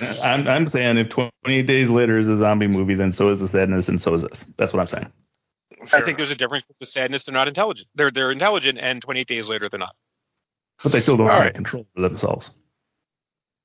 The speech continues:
Speaker 2: That's true. None of them have control of themselves. That is true. Even Mom and Dad
Speaker 3: Okay,
Speaker 2: don't
Speaker 3: that's,
Speaker 2: have
Speaker 3: that,
Speaker 2: control
Speaker 3: that
Speaker 2: of
Speaker 3: is a
Speaker 2: themselves.
Speaker 3: point.
Speaker 2: Uh, but anyway, let's get back to this film here. Um, so, uh,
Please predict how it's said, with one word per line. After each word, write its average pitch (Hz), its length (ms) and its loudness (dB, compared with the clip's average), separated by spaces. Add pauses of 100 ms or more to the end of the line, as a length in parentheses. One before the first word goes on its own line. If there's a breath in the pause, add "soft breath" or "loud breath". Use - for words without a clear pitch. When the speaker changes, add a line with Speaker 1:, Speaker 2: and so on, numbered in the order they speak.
(240)
Speaker 2:
That's 147 220 2
true. 170 180 -2
None 139 160 -2
of 135 60 -4
them 117 100 -10
have 123 160 -6
control 120 340 -10
of 98 60 -10
themselves. - 540 -12
That 113 100 -6
is 107 100 -6
true. 90 240 -6 (280)
Even 120 260 -4
Mom 107 220 0
and 98 100 -10
Dad 107 200 2
Speaker 3:
Okay, - 100 6
Speaker 2:
don't 269 100 2
Speaker 3:
that's, 233 160 4
Speaker 2:
have - 120 -10
Speaker 3:
that, 170 160 4
Speaker 2:
control 156 180 -2
Speaker 3:
that - 20 4
Speaker 2:
of 180 60 2
Speaker 3:
is - 20 -6
a 214 60 -6
Speaker 2:
themselves. - 100 -16
Speaker 3:
point. 247 200 -10 (1080 loud breath)
Speaker 2:
Uh, 160 240 6
but - 160 2
anyway, 196 220 4
let's 180 120 -2
get - 140 -6
back 170 160 -2
to 151 80 -10
this 147 140 -6
film 127 240 -10
here. 117 440 -6
Um, 123 520 -2 (800 loud breath)
so, 185 640 4
uh, 156 1800 0